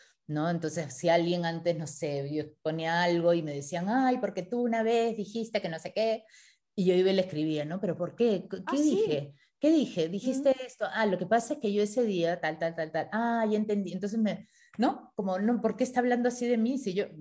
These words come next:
Speaker 1: esa es
Speaker 2: Ya.
Speaker 1: una cosa que no soporto cuando dicen cosas de mí que no son.
Speaker 2: Ya.
Speaker 1: Yo voy así, "¿pero por qué? No sé qué. Ah,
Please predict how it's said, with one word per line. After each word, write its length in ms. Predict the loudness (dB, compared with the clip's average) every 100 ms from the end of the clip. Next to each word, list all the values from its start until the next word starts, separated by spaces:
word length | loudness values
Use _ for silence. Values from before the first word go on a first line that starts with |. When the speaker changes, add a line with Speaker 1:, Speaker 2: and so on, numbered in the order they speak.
| -14 -4
Speaker 1:
esa 220 | -2 0
es 40 |
Speaker 2:
Ya. 20 |
Speaker 1:
una 140 | 0 -2
cosa 200 | 0 0
que 60 | 0
no 80 | 0
soporto 440 | 0 2 4 6
cuando 220 | 4 2
dicen 240 | 0 0 -2
cosas 260 | -2 -2
de 80 | -4
mí 140 | -8 -6
que 80 |
no 100 | -6
son. 280 | -4 -4 -6 -12 _
Speaker 2:
Ya. 260 | -6 -4 -4
Speaker 1:
Yo 140 | -2
voy 260 | 2 2 2
así, 400 | -2 -6 -10 -14 -6
"¿pero 200 | 0 2
por 220 | 2 0
qué? 260 | 2 4 4
No 100 | 2
sé 140 | -4 -4
qué. 100 | 0
Ah, 260 | 2 2